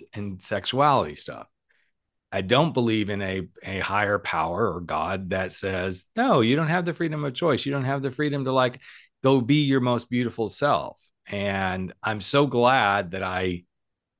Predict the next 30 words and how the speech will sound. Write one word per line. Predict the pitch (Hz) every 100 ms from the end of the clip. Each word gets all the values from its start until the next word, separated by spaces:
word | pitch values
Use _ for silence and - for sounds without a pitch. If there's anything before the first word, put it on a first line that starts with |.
| _ _ _ _
I'm, | 143 160 143
I'm | 147
glad | 143 139 135
I'm, | 117
I'm | - 123
glad | 123 120 117
that | 113 110
I | 107
have | 104 101 101
had | 104 101
this | 92 92 - _
gay | 95 101 98
experience | 92 - 92 85 98 139 175 175 - - _ _ _ _ _ _ -
and | 107 104 104 107 95
am | 110 110 110 117 110
who | 120 117
I | 101
am, | 98 92 98 131
because | 123 110 107
I | 104
feel | - 123
like | 120 107
it's | 104 -
opened | 123 139 131
my | 120 104
eyes | 107 113 113 101
to | -
being | 98 104 104 101
much | 98 107 104 107
more | 104 95 95 90